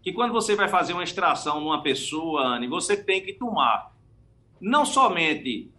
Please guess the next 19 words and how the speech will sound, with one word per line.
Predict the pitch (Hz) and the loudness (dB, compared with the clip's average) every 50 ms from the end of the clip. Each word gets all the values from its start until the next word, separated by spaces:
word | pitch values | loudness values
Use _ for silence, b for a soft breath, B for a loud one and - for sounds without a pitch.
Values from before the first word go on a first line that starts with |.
| _ - _ _ _ _ _ - | _ -20 _ _ _ _ _ -6
é, | 156 165 165 160 160 160 151 139 | -4 -2 0 0 0 0 0 0
remédios | 147 185 202 196 175 175 196 220 220 220 208 - 185 180 147 - - - - - | 0 0 0 0 0 0 0 0 2 0 0 -2 -4 -6 -6 -6 -10 -12 -10 -4
com | 185 175 | -2 -2
antecedência, | 170 180 175 165 - 185 165 - - 170 185 190 180 - 170 | 0 0 -2 -2 0 -2 -2 -2 0 -2 -2 -2 -2 -4 -8
tipo | - - 170 165 165 165 165 | -4 -2 -2 -2 -2 -2 -2
uma | 160 147 147 156 160 165 165 170 165 - 180 | -2 -2 -2 0 0 0 0 0 -2 -4 -6
antibiótico | 175 175 - 220 214 208 208 196 180 190 208 220 226 220 220 - 170 170 | -8 -6 -2 -2 -2 -2 0 2 4 6 6 6 6 4 2 -2 -8 -8
terapia, | 180 170 165 160 160 147 - - 151 160 165 170 190 202 214 208 - - _ _ _ _ _ - | -2 0 0 2 2 0 0 -4 -8 -10 -6 -4 -4 -4 -4 -6 -10 -16 _ _ _ _ _ -8
como | - 262 277 277 269 269 | -6 -2 0 0 0 2
também | 277 277 247 202 - 208 214 214 208 | 2 2 2 2 2 0 0 0 0
exame | 190 - 202 220 220 208 | -2 -2 -2 -2 -2 -2
de, | 196 208 | -4 -4
exame | 196 196 - 196 202 214 208 202 190 - - - | -4 -4 -2 -2 -2 -2 0 -2 -4 -6 -8 -8
de, | 165 208 202 196 196 | -2 -2 -2 0 0
de | - 202 | -2 -2
sangue | 196 - - 214 214 220 220 208 202 - - | -2 -2 0 2 2 2 2 2 0 -2 -2
precoce | - 208 180 - - 185 190 196 185 175 - 175 170 | 0 0 -2 0 -2 -4 -2 0 0 0 -2 -2 -4
pra | 185 190 170 | -2 -2 -2
saber | - - 185 170 - 170 180 185 185 190 185 - | 0 2 0 0 0 -2 -2 -2 -2 -4 -6 -8